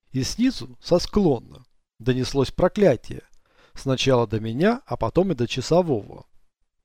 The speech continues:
Он вскинул голову и взял на изготовку мушкет, вытягивая шею, вглядываясь вниз,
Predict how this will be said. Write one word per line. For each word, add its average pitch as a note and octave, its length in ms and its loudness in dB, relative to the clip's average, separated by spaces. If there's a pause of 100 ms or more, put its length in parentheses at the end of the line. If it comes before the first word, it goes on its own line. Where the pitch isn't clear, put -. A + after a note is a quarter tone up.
(560)
Он A#3 200 2
вскинул A3+ 420 -2
голову C3+ 600 2 (400)
и B2+ 80 0
взял C3 240 8
на C3 140 2
изготовку C3 480 0
мушкет, D#3 540 -4 (720)
вытягивая B2 640 4
шею, C#3+ 320 6
вглядываясь B2+ 600 2
вниз, E3+ 420 -8